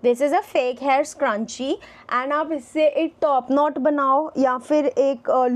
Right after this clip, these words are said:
low bun बनाओ and you just apply this fake hair scrunchie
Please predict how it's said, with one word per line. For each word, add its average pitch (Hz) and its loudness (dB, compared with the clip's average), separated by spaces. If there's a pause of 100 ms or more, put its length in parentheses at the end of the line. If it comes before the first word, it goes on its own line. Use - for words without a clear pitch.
(100)
low 262 4
bun 285 -2
बनाओ 262 0 (300)
and 262 -4
you 302 -2
just 403 -6
apply 262 0
this 285 -4 (360)
fake 277 2
hair 302 2
scrunchie 262 -2